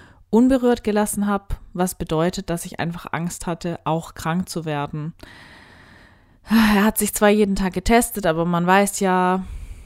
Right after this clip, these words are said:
es war jetzt auch immerhin ein Jahr her, seit ich meine Corona-Infektion hatte, dass es ja immer mal wieder passieren kann und ich hatte davor einfach extrem Angst,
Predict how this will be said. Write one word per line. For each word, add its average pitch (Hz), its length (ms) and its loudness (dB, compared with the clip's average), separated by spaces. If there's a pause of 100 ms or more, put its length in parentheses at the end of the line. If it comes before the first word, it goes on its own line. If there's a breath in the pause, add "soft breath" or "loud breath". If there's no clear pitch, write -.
(180 loud breath)
es 185 220 -2
war 185 140 4
jetzt - 180 -6
auch 175 160 -2
immerhin 185 360 0
ein 170 140 -2
Jahr 170 180 0
her, 196 380 0
seit 170 260 -4
ich 180 200 -12 (100)
meine 170 460 -4
Corona-Infektion 180 1120 -2
hatte, 175 400 -4 (600 loud breath)
dass 180 200 -4
es - 180 -6
ja 175 160 -2
immer 202 240 -2
mal 185 160 0
wieder 180 180 -4
passieren 220 520 -2
kann 196 260 -2
und 180 140 -4
ich - 80 -6
hatte 175 160 -6
davor 160 320 -6
einfach 165 260 -8
extrem - 500 -10
Angst, - 520 -8